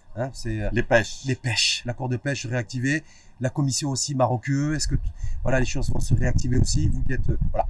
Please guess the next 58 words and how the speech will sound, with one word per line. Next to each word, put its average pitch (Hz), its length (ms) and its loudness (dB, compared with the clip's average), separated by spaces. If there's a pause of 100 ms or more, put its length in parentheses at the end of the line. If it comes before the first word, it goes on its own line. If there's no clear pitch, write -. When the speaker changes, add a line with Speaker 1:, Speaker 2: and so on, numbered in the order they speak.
(180)
Speaker 1:
Alors, - 160 2
je - 60 0
sais 110 80 -2
pas 139 200 4 (600)
dans, 113 380 0 (400)
où 131 80 -4
est-ce 131 100 -6
que - 80 -6
nous 127 160 -2
en 123 60 2
sommes 120 200 0
concrètement 127 640 0
aujourd'hui, 123 260 -2
Speaker 2:
Par 110 120 10
rapport 120 200 4
aux 117 80 2
Speaker 1:
la - 60 -6
Seine 147 100 6
Speaker 2:
pêches - 120 0
ou 143 40 -4
Speaker 1:
Haddad ? 117 60 -4
Speaker 2:
par 127 120 6
rapport 117 340 4
à 101 40 4
la, 92 300 4
la 87 140 -4
commission ? 85 460 -12
Speaker 1:
Un - 280 -20
peu - 80 -8
les 139 100 -4
deux. 107 140 -6 (260)
Speaker 2:
Les 87 140 -4
deux. 69 240 -8 (140)
Alors, 92 340 0
par - 180 2
rapport 101 240 0
aux 85 60 -6
pêches, 165 280 -6
on 110 160 -2
a 104 80 6
l'accord, 95 440 -2
l'accord 85 340 -6
continue. 226 540 -8
C'est, 101 180 -10
c'est - 220 -4
Speaker 1:
Oui, - 60 0
Speaker 2:
le, 85 100 -2
Speaker 1:
qu'il 80 360 -2
a 113 40 4
été 123 140 2
Speaker 2:
c'est 127 60 6
le, - 80 6
Speaker 1:
reconduit 151 340 4
dans 156 80 8
les 151 60 6
Speaker 2:
c'est, 160 120 6
Speaker 1:
mêmes 160 120 0
conditions. 151 500 -2